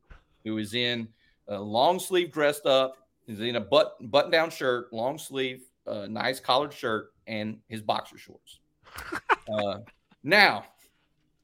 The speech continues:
yeah, right. Welcome to the Bahamas, right? Um, I did not tell Bert Smith that I knew his name was Bert Smith and he was a referee. He, I, I obviously had no idea who the hell I was, um, and he shouldn't know me.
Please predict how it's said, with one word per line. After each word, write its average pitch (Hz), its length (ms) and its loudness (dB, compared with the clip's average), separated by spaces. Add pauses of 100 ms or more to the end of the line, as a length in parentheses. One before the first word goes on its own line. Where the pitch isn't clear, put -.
(320)
yeah, 123 160 2
right. 101 300 -2
Welcome 151 260 6
to 143 60 -4
the 147 100 -2
Bahamas, 151 320 2
right? 117 240 0 (500)
Um, 113 600 4 (1000)
I 135 120 6
did 175 140 2
not 143 200 4
tell 139 160 2
Bert 123 240 0
Smith 123 360 -4
that 101 100 -2
I 107 100 4
knew 117 180 -4
his 117 160 -4
name 110 200 -2
was 101 100 -10
Bert 110 240 -6
Smith 110 280 -8
and 101 100 -8
he 107 80 -2
was 104 140 -10
a 98 40 -10
referee. 95 680 -6 (140)
He, 127 180 0
I, 143 480 2 (120)
I 131 460 -2
obviously 131 380 -2
had 120 140 4
no 120 100 -2
idea 104 280 0
who 101 100 -6
the 92 100 -8
hell 95 160 -2
I 92 100 0
was, - 440 -10 (440)
um, 98 580 -2
and 113 140 -2
he 123 80 -4
shouldn't 98 500 -4
know 95 220 -6
me. 87 220 -14